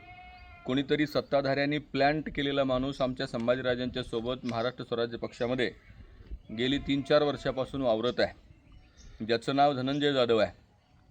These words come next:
खरं तर धनंजय जाधव हे आमचे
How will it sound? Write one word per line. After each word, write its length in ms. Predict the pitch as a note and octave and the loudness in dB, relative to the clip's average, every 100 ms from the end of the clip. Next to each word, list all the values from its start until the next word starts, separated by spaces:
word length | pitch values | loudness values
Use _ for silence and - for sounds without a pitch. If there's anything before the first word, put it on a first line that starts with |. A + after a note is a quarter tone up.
| - - - - - | -20 -20 -20 -20 -10
खरं 240 | B2+ C3 | -6 -2
तर 120 | C#3 D3+ | 0 0
धनंजय 400 | C3 C#3 D3 D#3 | 2 2 2 6
जाधव 300 | D3 D3 D3+ | 6 6 4
हे 540 | D3+ D3+ D3+ C#3 - - - - - - - - - - | 6 6 6 2 -6 -20 -20 -20 -20 -20 -20 -20 -20 -2
आमचे 580 | B2 B2+ D3+ D3+ D3 C3+ | -2 2 2 4 4 2